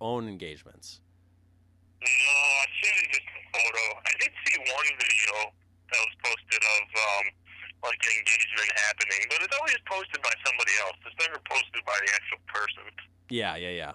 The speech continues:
Speaker 2: They're just kinda
Speaker 1: I see.
Speaker 2: tagged in it.
Speaker 1: I see, I see. 'Cause I was gonna say, I don't think the girl would be, that you were saying, like, the girl was setting up these, uh, you know, they were the ones setting up these engagement pho-,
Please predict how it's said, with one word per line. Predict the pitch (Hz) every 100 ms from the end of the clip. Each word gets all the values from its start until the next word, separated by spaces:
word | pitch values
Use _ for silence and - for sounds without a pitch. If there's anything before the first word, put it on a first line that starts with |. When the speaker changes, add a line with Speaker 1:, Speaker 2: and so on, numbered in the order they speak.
| -
Speaker 2:
They're | 147
just | 151 147
kinda | - 127
Speaker 1:
I | 120
see. | -
Speaker 2:
tagged | 120 107 107
in | 101 95 98
it. | - _ -
Speaker 1:
I | 98 98 87
see, | - 78
I | 87
see. | 82 71
'Cause | 110
I | 123
was | 139
gonna | 139
say, | 113 117
I | 110
don't | 156 185
think | 151
the | 120
girl | 101 127 131 117
would | 101
be, | 107 104 - - -
that | 135
you |
were | 117
saying, | 131 113
like, | 104
the | 98
girl | 90 117 113 104
was | 101
setting | - 117 104
up | 104 - -
these, | 92 87 87
uh, | 80 76 76 - _ _ _ - _ _ _ _ -
you | 117
know, | 101
they | 120
were | 117
the | 110
ones | 107 104
setting | 120 104
up | 104
these | 101 95
engagement | 95 104 95 95
pho-, | -